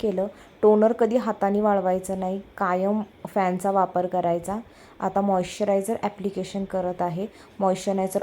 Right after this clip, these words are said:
all over स्किनला व्यवस्थित लावायचं. मॉइश्चरायझरची क्वांटिटी ही depends on skin, की तुमच्या स्किनचं टेक्स्चर कसं आहे, एक्स्ट्रीम ड्राय आहे, ड्राय आहे का मीडियम ड्राय आहे. आता करेक्शन करत आहे.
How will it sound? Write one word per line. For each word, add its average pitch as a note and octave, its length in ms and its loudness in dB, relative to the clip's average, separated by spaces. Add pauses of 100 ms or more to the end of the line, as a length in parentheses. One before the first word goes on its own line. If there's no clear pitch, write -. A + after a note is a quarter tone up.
(120)
all G#3 460 4
over F#3 140 0
स्किनला F#3+ 480 -2
व्यवस्थित F3+ 520 0
लावायचं. F3 560 0 (440)
मॉइश्चरायझरची G#3+ 1000 2 (100)
क्वांटिटी G#3 460 2
ही G#3+ 160 0
depends G#3 720 -2
on G3 340 4
skin, F#3+ 440 -2 (380)
की F#3+ 200 -2 (160)
तुमच्या G3 260 -2
स्किनचं A3 720 -4
टेक्स्चर G3+ 340 0
कसं G3+ 320 -2
आहे, F3+ 280 -2 (360)
एक्स्ट्रीम G#3 460 0
ड्राय G3 320 6
आहे, F#3 260 2
ड्राय F#3 340 0
आहे F#3 240 -2
का A3 220 -4 (180)
मीडियम F3 360 0
ड्राय D#3+ 260 -2
आहे. D#3+ 360 -8 (480)
आता - 360 0
करेक्शन F#3+ 600 2
करत G#3 320 0
आहे. F#3 260 -2